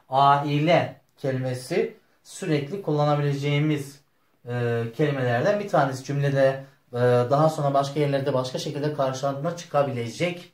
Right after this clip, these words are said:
bir kelime olacak. Şimdilik bu kadarını yazdım. Kaynak kitaplardan da yararlanacağımız için orada da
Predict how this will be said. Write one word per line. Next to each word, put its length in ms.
bir 320
kelime 560
olacak. 640
Şimdilik 680
bu 100
kadarını 320
yazdım. 400
Kaynak 300
kitaplardan 540
da 40
yararlanacağımız 920
için 260
orada 360
da 240